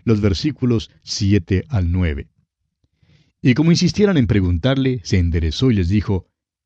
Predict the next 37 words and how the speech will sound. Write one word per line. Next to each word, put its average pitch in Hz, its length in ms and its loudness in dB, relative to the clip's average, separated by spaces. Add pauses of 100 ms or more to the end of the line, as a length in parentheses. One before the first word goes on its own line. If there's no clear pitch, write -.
(140)
"El 95 220 0
que - 100 -4
de 85 120 0
vosotros 135 580 -2
esté 98 320 0
sin 120 240 -2
pecado, 117 500 -2 (220)
sea - 240 -4
el 113 140 0
primero 139 400 0
en 92 100 -2
arrojar 95 380 -2
la 87 120 -4
piedra 104 320 0
contra 98 380 -2
ella". 76 320 -6 (1000)
E 131 100 2
inclinándose 160 640 2
de 107 80 2
nuevo 131 340 2
hacia 113 240 0
el 92 80 0
suelo, 127 520 0
siguió 101 420 0
escribiendo 151 540 0
en 151 80 -4
tierra. 85 420 -2 (600)
Pero 87 180 0
ellos, 107 480 0 (300)
al 87 200 -4
oír 135 240 0
esto, 110 320 0 (380)
acusados 139 680 -2
por 127 160 0
su 117 160 -2
conciencia, 117 680 -2 (320)
salían 98 600 -2